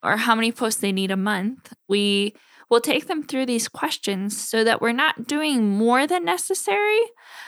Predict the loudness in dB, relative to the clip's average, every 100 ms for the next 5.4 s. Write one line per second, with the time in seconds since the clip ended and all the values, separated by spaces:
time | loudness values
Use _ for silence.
0 | 0 2 4 2 2 0 0 -4 -2 0
1 | 0 0 -4 -8 -4 -2 -2 -6 -18 -6
2 | -2 0 2 0 -2 -4 -6 -10 _ _
3 | _ _ _ _ _ _ _ -6 0 0
4 | 0 -6 -6 -4 -2 -2 -4 -8 -12 -14
5 | -16 -12 -12